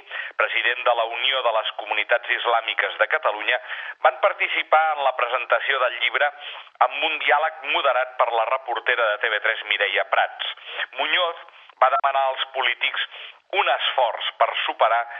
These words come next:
prejudicis sobre el fet religiós i també que s'entengui que l'acció social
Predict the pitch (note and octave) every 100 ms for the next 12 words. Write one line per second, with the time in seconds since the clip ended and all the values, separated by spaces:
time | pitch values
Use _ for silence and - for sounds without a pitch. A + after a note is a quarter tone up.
0 | - - - E3 D#3 B2 A2+ A2+ B2+ -
1 | A2 G2+ F#2+ G#2+ G#2+ G#2 G#2+ A#2 A2 -
2 | C#3+ D3 C3+ D3+ - - _ _ _ _
3 | - _ - - - A#2 G#2+ C#3+ C#3 B2+
4 | C#3 - - - - A2 G#2 G#2 - D3
5 | C#3+ C3+ C3+ A#2